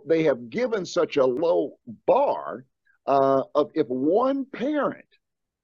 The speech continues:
if one parent out of hundreds of thousands of t-, students in some of these districts, if one parent says it's offensive, then, uh, the book is removed or the film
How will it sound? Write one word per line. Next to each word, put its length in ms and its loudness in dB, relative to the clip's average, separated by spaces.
if 40 -2
one 460 2
parent 500 -6
out 140 4
of 60 0
hundreds 440 0
of 40 0
thousands 580 -2
of 60 -4
t-, 100 -20
students 420 -2
in 60 4
some 160 2
of 100 -2
these 160 0
districts, 340 -2
if 60 2
one 380 2
parent 320 -2
says 200 2
it's 220 -2
offensive, 720 -4
then, 200 6
uh, 380 4
the 140 4
book 120 2
is 200 -6
removed 400 2
or 120 4
the 240 -8
film 200 2